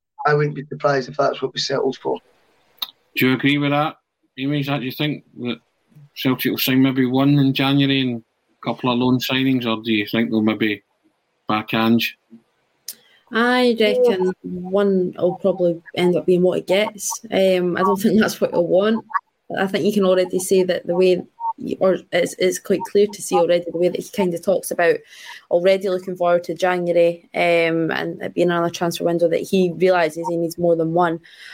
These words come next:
Speaker 3: I think you're probably looking at three or four, um, kind of in each section, pretty much off, um, off the squad, in all honesty,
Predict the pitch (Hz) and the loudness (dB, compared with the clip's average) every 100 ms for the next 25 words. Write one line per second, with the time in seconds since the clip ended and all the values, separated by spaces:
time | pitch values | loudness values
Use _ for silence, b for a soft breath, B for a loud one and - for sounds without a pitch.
0 | B 202 220 180 185 180 170 175 185 170 | B -2 -2 -2 -2 0 0 0 -2 -6
1 | - 185 180 170 - 208 202 190 - - | -4 2 2 2 2 4 4 0 -10 -8
2 | 175 175 175 170 170 170 b b - 202 | -4 -2 -2 -2 -4 -6 b b 0 2
3 | 190 170 165 202 202 185 - - - - | 4 2 0 0 0 0 -6 -18 -12 -6
4 | 220 190 - 208 185 175 - _ - - | -4 -4 -6 -6 -4 -6 -14 _ -10 -6
5 | 185 175 - - 180 185 - - 180 175 | -4 -4 -4 -2 -2 -4 -16 -6 0 0
6 | 170 160 - 185 - 180 - 185 185 180 | 0 -4 -4 -6 -4 -4 -2 0 0 0
7 | 170 165 175 170 - 190 - | -2 0 2 0 -2 -2 -2